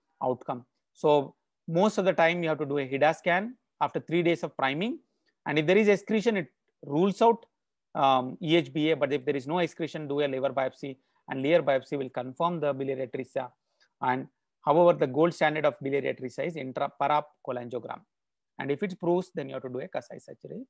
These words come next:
which is nothing but portoenterostomy. So that's how we'll approach a case of prolonged cholestatic jaundice, but treatment is going to be supportive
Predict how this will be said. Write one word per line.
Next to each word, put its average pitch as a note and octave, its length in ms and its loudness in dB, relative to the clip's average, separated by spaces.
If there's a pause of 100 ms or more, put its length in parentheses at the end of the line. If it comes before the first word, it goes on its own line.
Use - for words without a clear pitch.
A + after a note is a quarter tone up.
(260)
which D3+ 160 -8
is C3 80 -8
nothing B2+ 300 -10
but - 200 -10
portoenterostomy. B2 800 -8 (1600)
So - 140 2
that's A3 220 6
how B3 100 8
we'll A#3 140 8
approach F#3+ 320 2
a F#3+ 40 0
case F3 220 -2
of F#3 160 -6
prolonged D#3+ 340 2
cholestatic D#3+ 460 0
jaundice, D#3 500 -2 (360)
but C#3+ 320 2 (240)
treatment A3 420 4
is F3 140 2
going D#3 240 0
to D3+ 80 -2
be C#3+ 160 -4
supportive D#3 580 -2